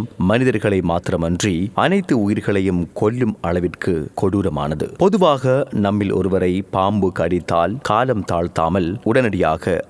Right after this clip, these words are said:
அருகில் இருக்கின்ற வைத்தியசாலைக்கு சென்று சிகிச்சைகளை பெற்றுக்கொள்ள வேண்டும். நாம் சற்று தாமதித்தாலும் கூட விலை மதிப்பற்ற எமது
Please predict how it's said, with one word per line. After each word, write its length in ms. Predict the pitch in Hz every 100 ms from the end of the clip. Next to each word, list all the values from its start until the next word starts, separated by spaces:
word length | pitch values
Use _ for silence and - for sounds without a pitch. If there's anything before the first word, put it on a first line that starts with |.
| -
அருகில் 280 | 101 117 117
இருக்கின்ற 400 | 101 - 95 87 82
வைத்தியசாலைக்கு 720 | 92 92 98 90 87 85 - -
சென்று 300 | 90 87 95 82 -
சிகிச்சைகளை 600 | - 113 120 107 95 85 80 -
பெற்றுக்கொள்ள 400 | - 101 80 76
வேண்டும். 260 | 78 71 - 95
நாம் 260 | 98 98 117 - -
சற்று 300 | - 107 127 117
தாமதித்தாலும் 680 | 92 95 101 90 87 87 87
கூட 240 | 104 98 92 87 - 104
விலை 160 | 139 180 147
மதிப்பற்ற 580 | 120 117 - 101 - 98 90 101
எமது 220 | 98 98